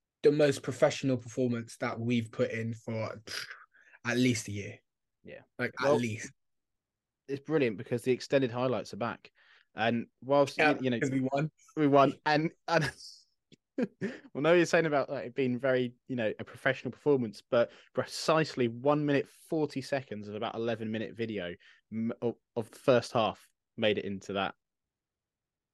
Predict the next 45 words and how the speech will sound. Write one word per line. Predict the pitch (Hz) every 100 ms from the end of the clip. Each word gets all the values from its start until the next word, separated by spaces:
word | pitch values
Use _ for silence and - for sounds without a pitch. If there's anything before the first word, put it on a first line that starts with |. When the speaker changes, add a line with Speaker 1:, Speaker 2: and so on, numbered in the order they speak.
| _ _
Speaker 2:
the | -
first | 170 139
Speaker 1:
Yeah. | 131
Speaker 2:
half | 127
was | 135 135
not | 110
good. | 117 98 - _ _ _ _ _ _
Like, | 110 95 214
Speaker 1:
It | 220
Speaker 2:
to |
Speaker 1:
wasn't | 262 151 -
Speaker 2:
watch, |
Speaker 1:
good, | 226 214 151
but, | - - _
Speaker 2:
but | 135
it | 147
was, | 147 185
Speaker 1:
like, | 160
Speaker 2:
it | 160
Speaker 1:
we |
Speaker 2:
was | 143
what | 190 175
needed | 156 160 139
to | 139
Speaker 1:
shut | 170 226
Speaker 2:
happen, | 135
though, | 120
Speaker 1:
down. | 214
Speaker 2:
didn't | 151 127
it? | 101 - _ _ _ -
Because, | 123 139
Speaker 1:
Yeah. | 214 131 107 - _ _ - -
Speaker 2:
like, | 131 131
you | 147
know, | 139
it, | 127 120 -
it, | 151 -
to | -
make | 156 156 151 -
the | 143 135
sort | - 131
of | 127
chair | - 151 143
situation | 127 131 - 135 123 - 123
work, | 147 120 90 -